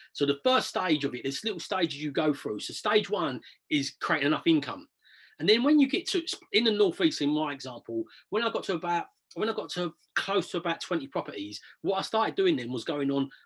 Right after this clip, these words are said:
one repayment mortgage and then one in-, interest only, one repayment and one interest only. But also what I was doing is, uh, is the one I was buying on a repayment, I was buying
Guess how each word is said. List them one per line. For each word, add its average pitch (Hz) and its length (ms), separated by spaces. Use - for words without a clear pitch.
one 214 300
repayment 202 500
mortgage 120 440
and 143 100
then 147 160
one 151 320
in-, 160 160
interest - 340
only, 143 400
one 190 220
repayment 170 440
and 131 120
one 151 120
interest 139 300
only. 135 380
But - 160
also 214 400
what 175 180
I 170 40
was 147 100
doing 196 240
is, 127 260
uh, 143 300
is 135 140
the 147 100
one 220 240
I 214 60
was 196 140
buying 185 280
on 170 120
a - 20
repayment, 156 640
I - 20
was 139 120
buying 196 560